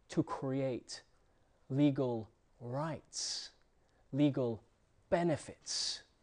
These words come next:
And the answer is invariably yes. So we can end up in this situation where we have nation states that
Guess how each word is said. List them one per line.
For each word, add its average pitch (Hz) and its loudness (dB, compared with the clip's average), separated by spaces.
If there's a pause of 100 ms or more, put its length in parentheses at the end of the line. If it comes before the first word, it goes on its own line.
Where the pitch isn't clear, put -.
(720)
And 127 2
the 160 4
answer 196 4
is 135 2
invariably 123 2 (400)
yes. - -4 (720)
So - 12
we 202 12
can 202 8
end 277 12
up 320 12
in 269 12
this 240 12
situation 233 12
where 208 12
we 220 12
have 202 10
nation 285 10
states - 10
that 190 10